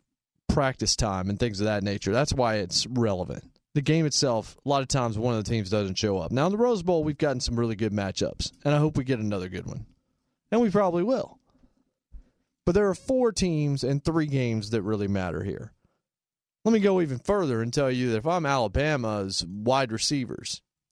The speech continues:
if I'm Jeudy or if I'm Ruggs, these guys that are first rounders guaranteed,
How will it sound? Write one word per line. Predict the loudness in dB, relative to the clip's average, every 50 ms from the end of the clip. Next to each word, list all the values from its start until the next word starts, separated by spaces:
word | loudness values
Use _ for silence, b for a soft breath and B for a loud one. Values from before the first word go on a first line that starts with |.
| _ -10
if | -8 -2 0
I'm | 2 2 2 0 0
Jeudy | 2 2 2 2 2 0 0 0 -2 -4 -8 _ _ _ _ _ -2
or | 0 2 2 2
if | 0 2 0
I'm | 2 2 2 0 0
Ruggs, | 2 2 2 2 2 2 0 -2 -2 -4 -4 -2 -2 -4 -6 -8 _ _ _ _ _ _ _ _ _ _ _ _ _ _ _ _ _ _ 0
these | 0 0 0 2
guys | 2 4 4 4 2 0 0
that | 0 0
are | 0 -2
first | -4 0 0 2 2 2 0 0
rounders | 0 2 2 2 0 0 0 -2 -4 -4
guaranteed, | -2 -2 0 2 2 0 -2 -2 -2 -2 -2 -2 -2 -4 -8